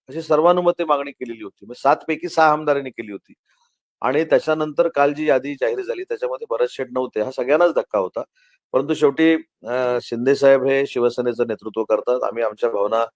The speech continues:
शिंदे साहेबांकडे पोचवलेल्या आहेत, मुख्यमंत्री महोदयांकडे पोचवलेल्या आहेत, पण, अ, नेमके मुख्यमंत्री महोदय विमानामध्ये होते त्याच्यामुळे संध्याकाळपर्यंत योग्य ती चर्चा होईल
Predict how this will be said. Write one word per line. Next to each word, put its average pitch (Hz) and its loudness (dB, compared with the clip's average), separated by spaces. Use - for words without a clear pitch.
शिंदे 113 0
साहेबांकडे 113 4
पोचवलेल्या 117 2
आहेत, 110 -4
मुख्यमंत्री 110 -6
महोदयांकडे 110 0
पोचवलेल्या 107 0
आहेत, 104 2
पण, 127 6
अ, 123 6
नेमके 123 4
मुख्यमंत्री 131 0
महोदय 123 4
विमानामध्ये 117 0
होते 117 0
त्याच्यामुळे 135 -4
संध्याकाळपर्यंत 131 4
योग्य 117 0
ती 131 -4
चर्चा 113 4
होईल 117 0